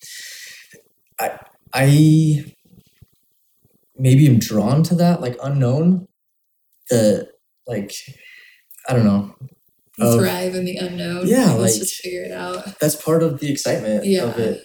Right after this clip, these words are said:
Speaker 1: of why not? And let's see what happens. Like, I don't know, when you're surrounded by, by,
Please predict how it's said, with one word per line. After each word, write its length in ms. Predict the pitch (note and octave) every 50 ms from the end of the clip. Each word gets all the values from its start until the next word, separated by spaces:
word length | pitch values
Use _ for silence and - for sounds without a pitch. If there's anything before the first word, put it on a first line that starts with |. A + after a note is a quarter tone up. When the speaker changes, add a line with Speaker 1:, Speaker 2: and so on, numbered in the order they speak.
| _ - -
Speaker 1:
of 260 | A#2+ A#2 A2+ A2 G#2 - - - - _ _ _ _ _ _ _ _ _ _ _ _ _ _ _ _ _ _ _
why 340 | B2 B2 A#2 B2 B2+ C3+
not? 380 | C3+ B2+ B2 C3 B2 - - - - - - _ _ -
And 360 | A#2+ A2+ A2 G#2+ A2 G#2+ G#2 - - - _ _ _ _ _ _ _ _ _ _ _ _ - - - -
let's 160 | A#2+ A#2+ -
see 160 | - - C#3
what 160 | C3 B2 A#2+ -
happens. 680 | A#2 A#2+ B2+ - - - - F#2 - - - - - -
Like, 300 | - - - - - - - - _ _ _ _ _ _ _ _ _ _ _ _ _ _
I 60 | - F3
don't 80 | E3
know, 80 | C3+ A#2
when 120 | A2+ B2
you're 80 | C3+ C3+
surrounded 320 | C3 - D3+ D3+ D3+ C#3+
by, 200 | C#3 C3+ B2 B2 - _ _ _ _ _ _
by, 200 | - A#2 A2 A2